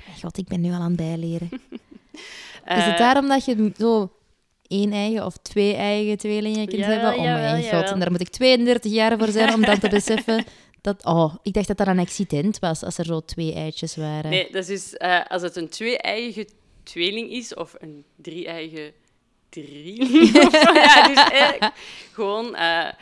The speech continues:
Speaker 2: één eigen is één ei, maar dus de andere zijn inderdaad dat er meerdere eitjes zijn gerijpt en dat die bevrucht zijn geweest. En voilà, dan zijn er, eh,
Speaker 1: Gadverdikke zeg.
Speaker 2: meerdere kindjes.
Speaker 1: Mhm.
Speaker 2: Eh, meestal,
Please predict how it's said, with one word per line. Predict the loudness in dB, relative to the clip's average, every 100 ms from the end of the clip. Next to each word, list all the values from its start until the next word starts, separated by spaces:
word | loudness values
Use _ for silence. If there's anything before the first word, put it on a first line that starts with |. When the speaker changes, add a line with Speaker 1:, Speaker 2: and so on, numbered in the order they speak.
| _ _
Speaker 2:
één | -6 -4
eigen | -4 -4 -4 -8 -8
is | -12 -14 -20 -20 -20 -14
één | -14 -10
ei, | -10 -10
maar | -10 -12 -12
dus | -12
de | -6
andere | -4 -2 -2 -4
zijn | -4 -4 -4 -8
inderdaad | -10 -8 -8
dat | -10
er | -12
meerdere | -10 -10 -10 -10
eitjes | -12 -14 -16 -16 -18
zijn | -16 -16
gerijpt | -16 -14 -14 -14 -20 -20
en | -18
dat | -18 -20
die | -20
bevrucht | -20 -20 -20
zijn | -20 -18
geweest. | -18 -18 -20 -20
En | -20 -20 -20
voilà, | -20 -18 -14 -14 -18 _
dan | -20
zijn | -20 -20
er, | -20 _ _
eh, | -20
Speaker 1:
Gadverdikke | -20 -20 -20 -18 -18 -18
zeg. | -20 -20 -20 -20 _
Speaker 2:
meerdere | -20 -20 -20 -20
kindjes. | -18 -18 -18 -20 -20 _ _ _
Speaker 1:
Mhm. | -8 -6 -6 -8 -10 -16 _ _ _
Speaker 2:
Eh, | -8 -4 -2 -4 -4
meestal, | -4 -4 -2 -2 -2 -6